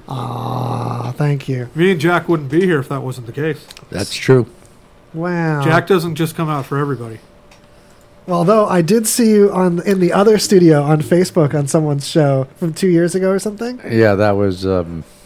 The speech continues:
Speaker 2: But think about that.
Speaker 3: it was
Speaker 2: He said
Speaker 3: Zach.
Speaker 2: that was two years ago, right?
Speaker 1: Yeah,
Speaker 3: It was
Speaker 2: And
Speaker 1: about
Speaker 3: two years
Speaker 2: Jack,
Speaker 3: ago.
Speaker 2: Jack came to see you today.
Speaker 1: That's right.
Speaker 3: That's
Speaker 2: So
Speaker 3: right.
Speaker 1: So,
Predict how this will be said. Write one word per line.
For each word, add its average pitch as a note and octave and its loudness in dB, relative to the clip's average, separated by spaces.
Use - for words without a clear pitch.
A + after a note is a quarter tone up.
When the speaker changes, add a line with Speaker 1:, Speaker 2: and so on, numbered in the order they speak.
Speaker 2:
But D#3 -4
think G3+ -4
about E3 -2
that. C#3 -6
Speaker 3:
it - -12
was G2+ 0
Speaker 2:
He E3+ 0
said G#2 2
Speaker 3:
Zach. F3 -2
Speaker 2:
that E3+ 0
was D#3+ 0
two G#3+ -2
years F#3+ 4
ago, B2+ -4
right? E3 0
Speaker 1:
Yeah, F3+ 2
Speaker 3:
It - -14
was B2+ -12
Speaker 2:
And D#3 0
Speaker 1:
about D#3+ 4
Speaker 3:
two G#2 -6
years G2+ -8
Speaker 2:
Jack, F3 2
Speaker 3:
ago. E3 -16
Speaker 2:
Jack E3 -4
came F3 -6
to D#3 -6
see - -6
you D3+ -2
today. C#3 -4
Speaker 1:
That's C#3+ -4
right. D#3 -2
Speaker 3:
That's F2+ -6
Speaker 2:
So C#3+ -4
Speaker 3:
right. A#2 -6
Speaker 1:
So, C#3+ -4